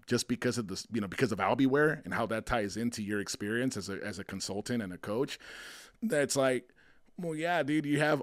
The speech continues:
<laughs> you know, you have all the information there. So, like, absolutely credible, right? Just a, a credible source of, of real raw data, uh,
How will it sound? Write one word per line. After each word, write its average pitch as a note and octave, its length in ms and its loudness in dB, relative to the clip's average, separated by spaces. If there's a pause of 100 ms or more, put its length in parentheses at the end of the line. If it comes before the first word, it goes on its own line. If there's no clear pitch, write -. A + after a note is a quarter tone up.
(160)
<laughs> - 140 2
you D3+ 160 6
know, C3+ 80 4
you C#3 140 6
have D3 220 6
all C#3 240 6
the C3+ 100 6
information A#2+ 800 2
there. B2 540 4
So, G#2+ 560 0
like, G2 260 -4 (1040)
absolutely B2 460 6
credible, F#2 580 0 (220)
right? G#2+ 260 0
Just - 340 -2
a, A2 220 -2
a G#2 40 0
credible B2+ 420 4
source G#2 580 0 (400)
of, G#2+ 420 2
of G2 240 -2
real A#2+ 400 4
raw G#2+ 300 4
data, F#2 580 -2 (220)
uh, G2 220 -2